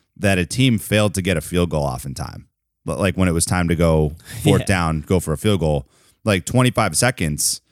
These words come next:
Speaker 1: is not enough if you don't, haven't decided yet what you're gonna do, <laughs> you know? But, like,
Speaker 2: Yeah.
Speaker 1: in, in the N F L with a forty-second play clock, you can, you can spend fifteen seconds deciding what you wanna do,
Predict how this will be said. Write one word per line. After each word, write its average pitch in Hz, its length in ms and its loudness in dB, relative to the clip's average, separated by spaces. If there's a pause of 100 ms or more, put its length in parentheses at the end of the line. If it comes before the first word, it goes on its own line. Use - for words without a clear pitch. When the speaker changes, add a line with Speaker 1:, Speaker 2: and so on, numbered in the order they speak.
(360)
Speaker 1:
is 87 220 2
not 101 440 2 (260)
enough 104 500 0
if 90 200 -6
you 101 120 2
don't, 101 280 0 (240)
haven't 98 320 0
decided 87 500 -2
yet 82 160 0
what 85 120 -2
you're 76 120 -2
gonna 76 180 -2
do, 69 360 -2
<laughs> - 60 -14
you 139 100 2
know? 90 260 2 (260)
But, - 200 0
like, 101 180 0
Speaker 2:
Yeah. 110 60 0
Speaker 1:
in, 107 60 -2
in 110 160 0
the 113 100 4
N 117 80 4
F 98 140 0
L 139 180 4
with 95 100 4
a 85 40 0
forty-second 127 680 0
play 82 160 -2
clock, 76 320 -4 (380)
you 127 120 2
can, 101 300 0 (100)
you 143 160 0
can 147 120 2
spend 90 280 -2
fifteen 127 500 2
seconds 87 420 -2
deciding 87 520 0
what 85 140 2
you 82 100 0
wanna 78 220 2
do, 78 340 0